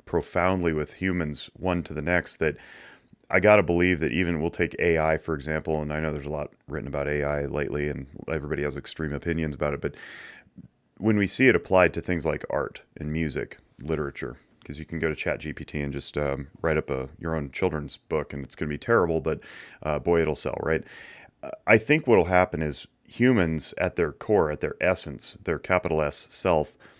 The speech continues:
will crave a return to things that matter, that bind us together, because we will get tired of the artifice. The, the, the, the synthetic doesn't, I don't think it promotes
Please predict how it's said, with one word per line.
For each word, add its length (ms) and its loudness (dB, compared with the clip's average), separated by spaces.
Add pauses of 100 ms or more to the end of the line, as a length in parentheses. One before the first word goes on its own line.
(400)
will 460 4
crave 760 2
a 80 -2
return 600 -2
to 200 -10
things 340 -2
that 120 -4
matter, 540 0 (100)
that 100 -2
bind 340 0
us 120 -4
together, 560 0 (320)
because 240 0
we 100 2
will 100 4
get 160 0
tired 260 2
of 100 -2
the 160 -6
artifice. 600 -4 (240)
The, 340 0
the, 480 -4 (260)
the, 280 -2 (160)
the 100 -6
synthetic 800 2 (360)
doesn't, 560 2 (1500)
I 100 2
don't 180 0
think 140 2
it 140 -4
promotes 760 0